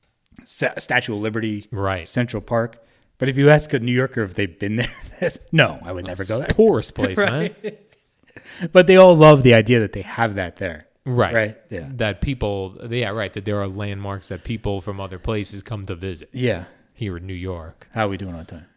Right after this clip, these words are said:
Speaker 2: Uh, forty-four minutes, Paul.
Speaker 1: Okay.
Speaker 2: Forty-four minutes. Uh, also in the Northeast, people always, uh, know a guy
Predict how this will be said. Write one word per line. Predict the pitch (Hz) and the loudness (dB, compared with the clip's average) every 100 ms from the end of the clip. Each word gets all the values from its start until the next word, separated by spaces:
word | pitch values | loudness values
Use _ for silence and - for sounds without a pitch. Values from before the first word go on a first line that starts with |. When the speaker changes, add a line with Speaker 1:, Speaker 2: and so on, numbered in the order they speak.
| - | -10
Speaker 2:
Uh, | 185 | -8
forty-four | 175 247 220 190 151 123 110 - 131 | -8 -4 -2 -2 -2 -2 -4 -2 -2
minutes, | 117 120 123 | -2 -6 -8
Paul. | - 139 | -10 -4
Speaker 1:
Okay. | 147 143 | -4 -2
Speaker 2:
Forty-four | 135 123 - 131 | -4 -6 -6 -8
minutes. | 131 143 165 - - _ - _ _ | -8 -10 -12 -16 -20 _ -20 _ _
Uh, | - 117 110 110 110 - | -4 -2 0 -2 -4 -2
also | 175 226 185 143 | -4 -2 0 0
in | 123 | 0
the | 110 107 101 98 - _ - | -2 -4 -4 -6 -10 _ -10
Northeast, | 113 104 98 107 95 - - _ | -4 -2 -2 -2 -4 -6 -18 _
people | - 151 143 117 - | -8 -4 -4 -4 -6
always, | - 113 110 98 | -6 -4 -6 -6
uh, | 92 85 85 _ _ _ _ - | -8 -8 -12 _ _ _ _ -10
know | 117 117 117 | -4 -2 -2
a | 98 | -4
guy | 98 92 85 82 82 | -6 -8 -8 -10 -14